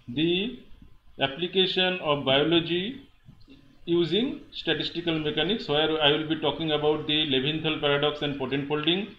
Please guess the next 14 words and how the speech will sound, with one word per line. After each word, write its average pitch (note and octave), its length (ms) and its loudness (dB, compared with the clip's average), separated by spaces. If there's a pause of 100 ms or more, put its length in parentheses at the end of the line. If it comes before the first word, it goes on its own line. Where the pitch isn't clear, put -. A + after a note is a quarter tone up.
(320)
modeling E3+ 460 2
of D#3 120 2
biomolecule, D#3 800 2 (180)
molecular D3 480 0
dynamic C#3+ 400 0
simulation, E3 540 -4
and D#3+ 300 0
at D#3+ 220 -4
the D3+ 160 0
end, F3+ 360 2 (320)
computer-aided D#3 880 2
drug C#3+ 300 4
discovery. A#2+ 480 -2 (1200)
So, G3 480 6